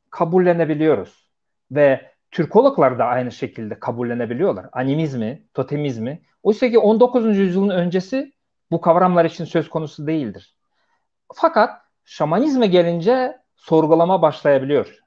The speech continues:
araştırmacılar tarafından. Ve bu sorgulama animizmin, e, milyonda bir kadar, e,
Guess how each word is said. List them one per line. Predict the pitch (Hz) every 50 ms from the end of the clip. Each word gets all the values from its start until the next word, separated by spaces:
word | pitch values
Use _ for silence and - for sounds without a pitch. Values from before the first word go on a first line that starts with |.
| _
araştırmacılar | _ 127 123 120 - _ - 123 123 120 117 110 110 107 -
tarafından. | - 110 104 92 _ - 107 107 110 170 240 - _ _ _ _ _ _ _ _ _
Ve | 123 151 254 - 185 143 165
bu | 311 226
sorgulama | 220 - 262 208 185 165 160 156 147 175 226 277 294 254 - _ _ _ _ _ _ _ _ _ _ _ _ _
animizmin, | 185 208 233 254 277 311 320 285 254 262 311 339 339 320 233 147 107 - _ _ _ _ _ _ _ _ -
e, | 160 170 170 170
milyonda | 180 226 240 277 294 294 285 269 247 226
bir | 269 269 -
kadar, | - 214 208 180 202 247 254 - - _ _ _ _ _
e, | -